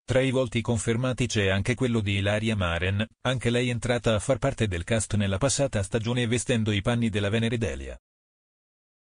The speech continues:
Le vicende personali, sentimentali e lavorative della commessa saranno anche al centro della nona stagione.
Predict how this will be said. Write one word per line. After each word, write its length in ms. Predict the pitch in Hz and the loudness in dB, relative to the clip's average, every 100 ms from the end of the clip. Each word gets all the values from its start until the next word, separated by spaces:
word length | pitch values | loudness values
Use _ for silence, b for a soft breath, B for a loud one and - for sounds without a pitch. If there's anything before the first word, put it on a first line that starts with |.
| - | -6
Le 160 | 101 104 | -2 0
vicende 440 | 113 135 127 113 | 0 0 0 -2
personali, 680 | 123 110 123 104 69 65 65 _ | 0 0 0 -2 -4 -12 -18 _
sentimentali 800 | - - 135 127 120 110 120 117 | -6 -4 -2 0 0 0 0 0
e 60 | 107 | 0
lavorative 580 | 101 98 107 104 123 113 | 0 0 0 0 0 2
della 280 | 104 98 92 | 0 -2 -2
commessa 480 | 104 95 110 - | -2 0 0 -2
saranno 400 | 123 123 113 110 | 0 2 2 2
anche 280 | 120 123 113 | 0 0 0
al 120 | 110 | 0
centro 320 | 101 117 107 107 | 0 -2 0 -2
della 240 | 95 95 | 0 0
nona 200 | 98 107 | 2 0
stagione. 580 | - 107 113 147 104 | 0 0 0 0 0